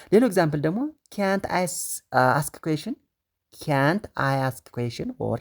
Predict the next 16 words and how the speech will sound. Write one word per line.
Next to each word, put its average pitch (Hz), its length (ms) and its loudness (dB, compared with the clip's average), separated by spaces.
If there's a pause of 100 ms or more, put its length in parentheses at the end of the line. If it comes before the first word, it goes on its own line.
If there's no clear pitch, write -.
(600)
cannot 160 480 0
ask 143 280 -4
question?" 156 340 -8 (500)
መጠየቅ 165 380 -6
አልችልም 156 400 -4
ነው። 101 120 -4 (340)
ጥያቄ 175 360 -2
መጠየቅ 190 360 0
አልችልም 349 420 -4 (880)
ስል 101 180 -4
ነው። - 140 -6 (2000)
ስድ 233 220 -2
ንባብ 135 240 2
ስናደርገው 107 400 -4
ደግሞ 113 160 0 (880)
"I 226 140 2